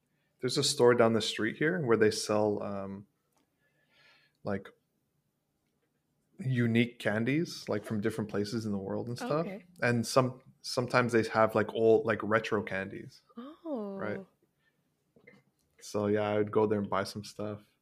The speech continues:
Speaker 1: I think they had Dunkaroos there,
Speaker 2: Oh, yeah.
Speaker 1: which were discontinued a while ago.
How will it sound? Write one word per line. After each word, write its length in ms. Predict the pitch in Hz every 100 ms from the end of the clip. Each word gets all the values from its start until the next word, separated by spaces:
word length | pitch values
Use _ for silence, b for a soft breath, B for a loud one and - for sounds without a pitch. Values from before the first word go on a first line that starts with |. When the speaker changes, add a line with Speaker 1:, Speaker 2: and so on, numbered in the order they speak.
| _ _ -
Speaker 1:
I 80 | 123
think 180 | 175 175
they 80 |
had 240 | 131 139 107
Dunkaroos 580 | 117 113 107 110 131 -
there, 320 | 147 180 -
Speaker 2:
Oh, 200 | 202 208
yeah. 220 | 208 180 180
Speaker 1:
which 240 | 117 -
were 520 | 117 110 107 104 - - -
discontinued 720 | 117 - 107 - 104 117 101
a 40 |
while 300 | 101 95 104
ago. 400 | 120 135 151 160